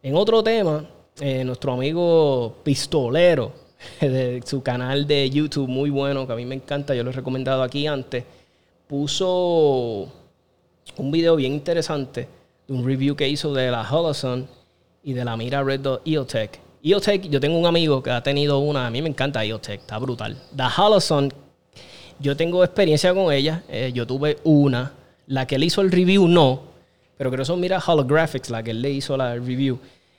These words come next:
Eh, Holosun es tremendo, o sea, bang for the buck, está brutal. Vamos a ver un poquito de lo que él dice en el, eh, les exhorto, obviamente, mira, exhorto, puse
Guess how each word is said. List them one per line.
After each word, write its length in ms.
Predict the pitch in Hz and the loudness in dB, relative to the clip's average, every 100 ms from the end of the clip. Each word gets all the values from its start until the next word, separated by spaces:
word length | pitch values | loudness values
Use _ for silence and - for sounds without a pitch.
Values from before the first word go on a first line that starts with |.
| _ | _
Eh, 560 | 143 135 131 127 120 117 | -4 -2 -2 0 0 2
Holosun 300 | 156 190 208 | 4 4 4
es 100 | 185 | 2
tremendo, 440 | - 131 143 123 131 | 2 0 -2 -4 -6
o 20 | |
sea, 300 | - 107 107 123 135 123 131 | -4 -4 -4 -6 -8 -8 -4
bang 260 | 127 147 170 | 0 2 2
for 160 | - | 2
the 80 | 147 | 2
buck, 280 | 117 127 151 | 2 -2 -2
está 200 | 135 113 | -4 -2
brutal. 320 | 123 120 107 | -2 -2 -2
Vamos 220 | 113 202 | 0 4
a 20 | 254 | 6
ver 120 | 294 | 4
un 80 | 285 | 4
poquito 320 | 262 233 196 | 4 4 0
de 120 | 127 | 0
lo 80 | 127 | 0
que 60 | 123 | -2
él 100 | 147 | -2
dice 220 | 165 190 | -2 -2
en 60 | |
el, 100 | 180 - - | -2 -4 0
eh, 160 | 143 | 0
les 200 | 135 131 | 2 4
exhorto, 440 | 151 - 170 - 147 | 4 4 2 4 4
obviamente, 460 | 151 160 196 175 | 6 4 4 2
mira, 240 | 135 180 117 | 4 4 2
exhorto, 500 | - 135 190 143 127 | 0 0 0 0 -2
puse 520 | 139 139 175 170 | -2 0 4 4